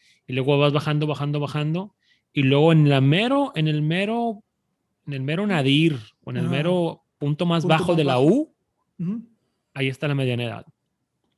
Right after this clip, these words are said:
Speaker 1: entre los cuarenta y los cincuenta años. Y muchas personas dicen, pues, o sea, esto, ¿qué es esto? Me explico, o sea, yo no me sentía
Speaker 2: Sí.
Speaker 1: así,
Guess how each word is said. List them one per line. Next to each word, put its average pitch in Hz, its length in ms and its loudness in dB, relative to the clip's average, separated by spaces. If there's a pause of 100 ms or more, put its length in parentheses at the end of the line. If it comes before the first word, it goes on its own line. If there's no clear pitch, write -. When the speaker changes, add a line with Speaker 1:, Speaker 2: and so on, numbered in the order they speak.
(120)
Speaker 1:
entre 127 180 -10
los 117 120 -12
cuarenta 139 440 0
y 139 40 -4
los 131 120 -6
cincuenta 123 460 -6
años. 208 340 -4 (960)
Y 165 80 0
muchas 165 280 2
personas 185 420 0
dicen, 143 340 -6
pues, 113 240 -16 (160)
o - 60 -18
sea, 113 160 -8
esto, 131 560 2 (340)
¿qué - 80 -2
es 113 100 -2
esto? 135 300 0
Me 104 60 -4
explico, - 260 -4
o - 40 -2
sea, 107 120 -4
yo 113 100 2
no 170 100 6
me 190 100 6
sentía 135 380 4
Speaker 2:
Sí. 143 360 0
Speaker 1:
así, - 40 -20